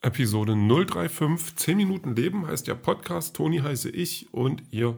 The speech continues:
hört mir zu. Ja, ähm, das, es war heute wirklich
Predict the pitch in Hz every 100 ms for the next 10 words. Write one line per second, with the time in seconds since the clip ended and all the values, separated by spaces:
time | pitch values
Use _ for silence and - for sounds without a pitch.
0 | - 101 101 - 104 98 - 123 113 110
1 | - - - - - - - - _ -
2 | 113 147 117 95 - - - - - 180
3 | 160 165 160 - - - 117 - - -
4 | 127 160 196 143 156 147 -